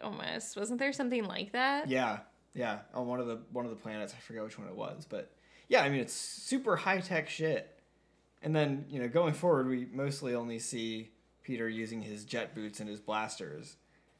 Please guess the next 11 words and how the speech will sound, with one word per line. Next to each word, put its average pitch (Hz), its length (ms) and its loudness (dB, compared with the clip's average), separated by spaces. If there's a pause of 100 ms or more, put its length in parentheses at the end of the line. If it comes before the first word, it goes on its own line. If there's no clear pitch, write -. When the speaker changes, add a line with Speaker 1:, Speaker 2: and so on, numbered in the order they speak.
(600)
Speaker 2:
which 120 200 -10
is - 220 -10 (280)
still - 260 2
fine. - 440 -10 (1400)
And 156 100 4
that 156 80 10
was 165 100 8
another 127 260 4
thing. 110 300 -4
Um, 107 480 -2
they, 117 280 -2